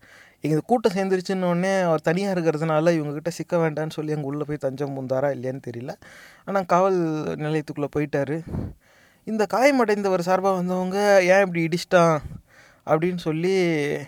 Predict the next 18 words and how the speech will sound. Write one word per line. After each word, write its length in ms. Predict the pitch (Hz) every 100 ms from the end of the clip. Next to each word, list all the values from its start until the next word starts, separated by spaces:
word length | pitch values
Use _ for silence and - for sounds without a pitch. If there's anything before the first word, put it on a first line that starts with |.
| - - -
ஆ, 280 | 143 139 131 160 -
இவரை 640 | 147 151 156 139 135 135 - - - _
பார்க்க 280 | - 185 -
நேர்ந்த 260 | 190 170 160
போய் 120 | 180
ஒரு 100 | 160
காவல் 340 | 156 170 185
நிலையத்துக்குள்ள 600 | 170 151 147 156 143 139
போயிட்டு 400 | 143 147 151 147
வெளில 200 | 151 175
வர 180 | 156 143
மறுத்திருக்கார் 560 | 139 139 - 151 147 135
போல. 320 | 123 160 196
அந்த 160 | 170 156
சண்டை 280 | 170 208
இப்ப 140 | 185 160
பிரச்சனை 380 | - 156 190 165
ஆயிடு-, 240 | 151